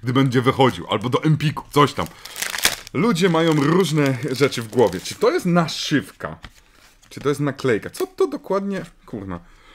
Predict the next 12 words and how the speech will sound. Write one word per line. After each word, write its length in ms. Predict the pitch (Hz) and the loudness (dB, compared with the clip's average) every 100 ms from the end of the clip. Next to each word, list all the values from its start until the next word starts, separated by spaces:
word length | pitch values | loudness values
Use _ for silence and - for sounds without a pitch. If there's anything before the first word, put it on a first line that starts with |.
| _ _ | _ _
To 180 | - 160 | 4 4
jest 400 | 113 85 - - - | 4 0 -6 -12 -4
instrukcjones, 1000 | 180 190 240 233 - 233 185 107 90 - | -2 0 0 0 0 4 4 4 0 -2
instrukcjones. 1080 | 175 180 185 180 - 190 180 147 104 90 | -2 -2 -2 -2 -4 -2 0 2 0 -4
Czy 140 | - - | -10 -4
to 100 | 135 | -2
jest 140 | 135 | -2
na-, 160 | 117 104 - - - - - - | -4 -6 -12 -20 -20 -20 -16 -4
naprasowarka? 1040 | 117 - 123 - 92 107 175 196 233 226 - _ _ _ _ | -2 2 0 0 0 0 0 -2 -6 -6 -10 _ _ _ _
Coś 260 | - 151 127 | -2 0 2
tam, 120 | 104 90 | 0 -2
odkleić. 840 | 135 - 165 123 101 85 - - | -2 4 6 6 6 0 -10 -16